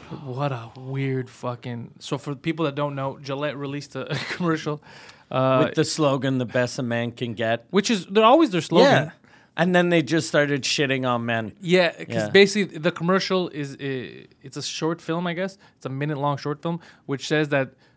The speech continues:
Speaker 1: the majority <laughs> of men are pieces of garbage. They're rapists, they're bullies, they're this. But the, the, the silent minority needs to stand up for, you know, and speak out and,
Speaker 2: Yeah.
Speaker 1: and put those men in line,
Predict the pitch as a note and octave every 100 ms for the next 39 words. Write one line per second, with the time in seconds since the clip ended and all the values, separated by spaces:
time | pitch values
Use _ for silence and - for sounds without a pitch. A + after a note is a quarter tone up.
0 | - C#3 D#3+ D3 F3+ G3+ D#3 C3+ A2+ C#3+
1 | C3+ C#3+ D3 C3+ C3 D#3+ C#3 C#3 B2 C3+
2 | D3+ C3 A#2+ C3 C#3 C#3 - C3 A#2+ B2+
3 | C3+ B2 C#3 D#3 - - _ C3 C#3+ B2+
4 | B2+ G#2+ C3 - - D3+ D#3 C#3 B2+ -
5 | - _ _ C3+ C#3+ D#3 D3 C3 C3+ C3
6 | C#3 - C#3 C3+ C#3 C3+ _ _ _ -
7 | D3+ C#3+ C#3+ C3 B2 B2 - - C#3 C3+
8 | C3 C3 B2 A2 - - B2+ - D3 C#3
9 | C3 C3+ C3 C3 C3+